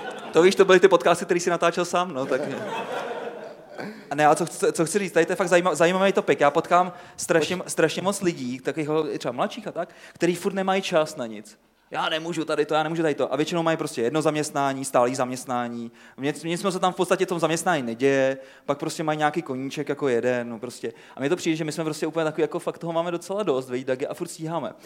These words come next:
Speaker 1: A já jsem o tom přemýšlel a to je prostě to, co nakonec vlastně ve finále nás prostě nabíjí tu energii, ne? Že prostě děláme toho fakt hodně.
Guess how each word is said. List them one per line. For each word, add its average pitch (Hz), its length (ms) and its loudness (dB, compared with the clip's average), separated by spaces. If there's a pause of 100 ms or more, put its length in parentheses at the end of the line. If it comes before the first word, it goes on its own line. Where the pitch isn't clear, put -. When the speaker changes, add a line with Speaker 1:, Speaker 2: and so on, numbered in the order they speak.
(120)
Speaker 1:
A - 60 -4
já 123 80 0
jsem 165 100 -6
o 170 40 -4
tom 208 100 0
přemýšlel 160 500 -2
a 131 60 0
to 151 100 0
je 156 60 4
prostě 151 220 -6
to, 156 100 -4
co 165 120 -6
nakonec 160 300 -2
vlastně 160 220 -4
ve 160 60 -4
finále 160 380 0
nás 160 120 -2
prostě 160 240 -4
nabíjí 156 260 -4
tu 160 140 -4
energii, 147 360 -6
ne? 101 80 -10
Že 117 80 -14
prostě 127 260 -12
děláme 135 280 0
toho 156 140 -2
fakt 175 180 -4
hodně. 127 380 -4